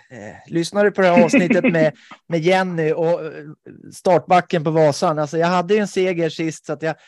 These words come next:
Speaker 1: jag känner ändå medvinden med att, att, eh, den här hetsen inte ska vara lika lätt att haka på. Eh.
Speaker 2: Nej, precis. Man får försöka trycka på rätt knappar. Men du kanske, du kanske har stängt dem, man vet aldrig. Vi får se.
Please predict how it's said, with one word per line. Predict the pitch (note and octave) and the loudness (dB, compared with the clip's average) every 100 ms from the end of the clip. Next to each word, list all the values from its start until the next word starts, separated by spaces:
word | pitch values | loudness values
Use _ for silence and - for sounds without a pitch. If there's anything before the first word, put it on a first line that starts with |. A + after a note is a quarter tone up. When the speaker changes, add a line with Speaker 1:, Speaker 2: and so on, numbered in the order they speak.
| _ _ | _ _
Speaker 1:
jag | F3 | -10
känner | - B3+ C4 A3 | -4 -4 -2 -2
ändå | F#3 F3+ | -2 -4
medvinden | F3 E3+ D#3+ G#3 G3 E3 | -6 -6 -4 -4 -4 -6
med | D#3 D#3 D3+ | -6 -6 -6
att, | - - | -8 -12
att, | D#3+ D3+ _ D#3+ | -12 -12 _ -4
eh, | D#3 D3 C3+ C3+ C#3 | -2 -2 -4 -6 -8
den | D#3 | -8
här | E3 D#3 | -6 -4
hetsen | F#3 F#3 - F3 E3 | -4 -6 -8 -8 -8
inte | D3 E3+ | -8 -10
ska | - F3+ | -6 -4
vara | F3+ | -2
lika | E3+ E3 - - E3+ C3+ B2+ | -2 -2 -4 -6 -4 -4 -6
lätt | C#3+ C3+ _ C#3 | -6 -8 _ -6
att | B2 A2+ | -4 -4
haka | C#3 A#2 A2+ | -6 -6 -8
på. | D3 G#2+ F2+ _ _ - | -6 -6 -6 _ _ -16
Eh. | B2 | -10
Speaker 2:
Nej, | A2+ B2+ | -6 -4
precis. | B2+ - A2 - | -6 -8 -12 -10
Man | C#3 C3+ | -6 -2
får | D3+ D3 | -2 -2
försöka | - E3+ F3 | 0 0 0
trycka | D3+ D3 E3 | -2 -4 -2
på | C#3 | -2
rätt | C3 | -4
knappar. | - A2+ - A2+ | -8 -14 -10 -10
Men | A2 C#3 | -8 -6
du | |
kanske, | D3+ F3 D#3+ | 0 0 -2
du | D#3+ | -4
kanske | F3+ F3 E3 | -2 -2 -2
har | C#3+ | -4
stängt | - D3+ D#3+ | -6 -12 -12
dem, | A#2 A2+ | -16 -14
man | B2 | -8
vet | C3+ A2+ | -8 -8
aldrig. | G#2 G#2+ | -16 -20
Vi | B2 | -20
får | B2+ | -6
se. | C#3 | -4